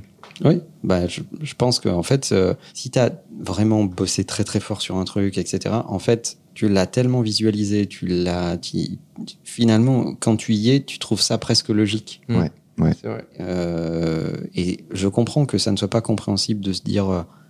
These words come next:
Speaker 1: Bah, arrête-toi deux minutes, célèbre-le, euh, fais plaisir aux équipes, et cetera. » Moi, je, je laisse les équipes célébrer s'ils ont envie, et cetera. Mais,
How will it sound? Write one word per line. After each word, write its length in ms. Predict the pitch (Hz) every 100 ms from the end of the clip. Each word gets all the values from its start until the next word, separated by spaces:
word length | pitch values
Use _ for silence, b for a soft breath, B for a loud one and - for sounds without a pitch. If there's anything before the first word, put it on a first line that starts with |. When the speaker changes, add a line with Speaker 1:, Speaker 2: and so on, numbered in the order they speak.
| b b -
Speaker 1:
Bah, 160 | 80
arrête-toi 320 | 87 92 - 104
deux 100 | 95
minutes, 400 | 101 101 101 98
célèbre-le, 540 | 101 95 92 95 92
euh, 720 | 92 95 98 90 90 87 87
fais 160 | 90 -
plaisir 360 | - 92 92 92
aux 60 |
équipes, 360 | 90 92 113 92
et 40 |
cetera. » 220 | - - -
Moi, 140 | -
je, 160 | 110 - - 87
je 140 | 87
laisse 240 | 90 95
les 200 | 98 87
équipes 260 | 90 - 95
célébrer 340 | - 87 87
s'ils 340 | 90 - - -
ont 120 | 85
envie, 320 | 85 92 95
et 80 | 92
cetera. 260 | - - 139
Mais, 160 | 143